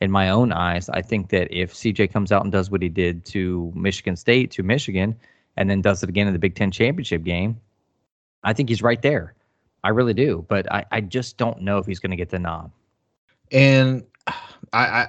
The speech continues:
Speaker 2: I don't think you're wrong. And I'm gonna tell you why I don't think you're wrong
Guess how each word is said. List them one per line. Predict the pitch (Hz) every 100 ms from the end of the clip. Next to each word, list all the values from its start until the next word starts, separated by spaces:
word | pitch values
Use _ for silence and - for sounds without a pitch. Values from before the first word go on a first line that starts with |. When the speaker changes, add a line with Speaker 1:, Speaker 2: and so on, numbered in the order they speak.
| -
Speaker 2:
I | 117
don't | 120 110 135 156
think | 175 117
you're | 90
wrong. | 90 78 60 69 73 _ _
And | 101 101 98
I'm | 101
gonna | 113
tell | - 120
you | 104
why | 92 87
I |
don't | 82 80
think | 85 69
you're |
wrong | 67 87 80 71 73